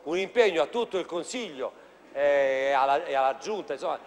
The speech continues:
di essere, di votare questa risoluzione all'unanimità e di fare, no, farla nostra, eh, e-, ed essere a fianco a questa,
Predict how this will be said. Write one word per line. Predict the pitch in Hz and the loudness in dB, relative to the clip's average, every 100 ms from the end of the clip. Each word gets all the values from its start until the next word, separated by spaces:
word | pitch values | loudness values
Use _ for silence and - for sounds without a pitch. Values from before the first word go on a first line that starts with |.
| - - | -20 -14
di | 165 208 | -8 2
essere, | 202 190 - 160 151 147 | 4 4 2 4 6 4
di | 139 143 | 0 0
votare | 151 160 262 262 180 | 4 8 8 8 6
questa | 160 - 151 | 4 4 4
risoluzione | 139 135 160 143 - 254 214 131 - - - | 4 0 -4 -2 4 6 6 0 -6 -16 -4
all'unanimità | 143 151 151 151 151 156 | -2 0 -2 -4 -2 0
e | 123 | 0
di | 127 | -4
fare, | - 208 165 147 143 | 0 2 2 -2 -6
no, | 147 | -8
farla | - 175 214 | -2 2 2
nostra, | 220 240 - - 240 226 - - - - | 4 2 0 0 0 0 -4 -20 -16 -6
eh, | 151 160 156 147 147 143 139 135 | -2 2 2 2 2 2 0 -2
e-, | 165 156 - | -4 -6 -8
ed | 156 190 160 | -14 -10 -2
essere | 208 160 165 190 | 0 0 -2 -2
a | |
fianco | 180 196 208 202 175 | 0 2 2 2 0
a | |
questa, | 170 151 | 0 -2